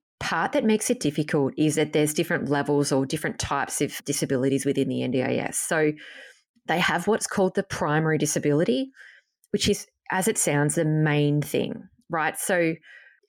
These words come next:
A D H D cannot be the main thing. It cannot be the primary disability. So if you only have A D H D or your child only has A D H D, you are not able to get on the N D I S. However,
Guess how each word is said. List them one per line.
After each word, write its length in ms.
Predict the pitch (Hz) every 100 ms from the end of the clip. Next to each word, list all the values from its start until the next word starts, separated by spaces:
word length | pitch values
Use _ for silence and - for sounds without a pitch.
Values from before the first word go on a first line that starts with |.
| -
A 160 | 190 214
D 100 | 240
H 280 | 226 - -
D 200 | 156 151
cannot 520 | - 175 160 156 -
be 140 | 147
the 120 | 139
main 380 | 135 127 123 127
thing. 360 | - - - - -
It 140 | 170
cannot 380 | - 180 175 -
be 160 | 180 175
the 80 | -
primary 400 | 175 147 151 147
disability. 720 | - 139 135 135 131 - -
So 200 | - 180
if 140 | 165 214
you 160 | 240 -
only 360 | 160 170 180
have 200 | 180 170
A 120 | 165 165
D 140 | 165
H 220 | 156 -
D 200 | 175 170
or 100 | 170
your 140 | 151 151
child 340 | 175 156 151 160
only 380 | 151 165 170
has 200 | 165 160 147
A 120 | 147
D 140 | 147
H 240 | 139 - -
D, 300 | 143 185 - - - -
you 160 | 160 160
are 60 | 156
not 320 | 156 156 -
able 260 | 151 147 147
to 80 | 151
get 160 | 139
on 100 | 135
the 120 | 135 131
N 80 |
D 100 | 127
I 140 | 123 123
S. 400 | - - - - - - - - _
However, 600 | - 214 220 208 175 -